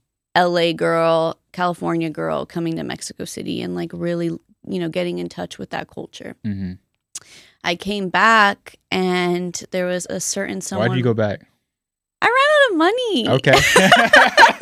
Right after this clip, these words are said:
Speaker 1: It's like,
Speaker 2: I'm
Speaker 1: "I
Speaker 2: like,
Speaker 1: need to get a real
Speaker 2: it,
Speaker 1: job now." <laughs>
Speaker 2: it sounds like you're having a great time, but okay, makes sense.
Speaker 1: I ca-, I ran out of money. Uh,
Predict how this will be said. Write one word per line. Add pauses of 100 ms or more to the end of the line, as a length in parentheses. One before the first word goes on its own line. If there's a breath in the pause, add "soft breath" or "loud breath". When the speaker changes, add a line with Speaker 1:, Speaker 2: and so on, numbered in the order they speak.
(100)
Speaker 1:
It's
like,
Speaker 2:
I'm
Speaker 1:
"I
Speaker 2:
like,
Speaker 1:
need
to
get
a
real
Speaker 2:
it,
Speaker 1:
job
now."
<laughs>
Speaker 2:
it
sounds
like
you're
having
a
great (100)
time,
but
okay,
makes
sense. (160)
Speaker 1:
I
ca-,
I
ran
out
of
money.
Uh,